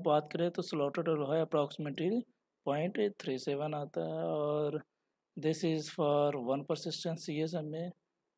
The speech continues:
जो कि पॉइंट फ़ाइव से ज़्यादा रहता है, अ, पॉइंट फ़ाइव persistent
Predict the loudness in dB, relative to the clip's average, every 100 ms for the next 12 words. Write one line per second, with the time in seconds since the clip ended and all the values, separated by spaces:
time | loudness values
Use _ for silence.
0 | -8 -6 -6 -2 -2 0 0 0 -2 -2
1 | 0 2 2 2 2 2 0 -2 -4 -4
2 | -10 _ _ _ _ _ _ _ _ _
3 | -6 -2 0 -2 -2 -2 -2 0 0 2
4 | -2 -2 -4 -4 -4 -4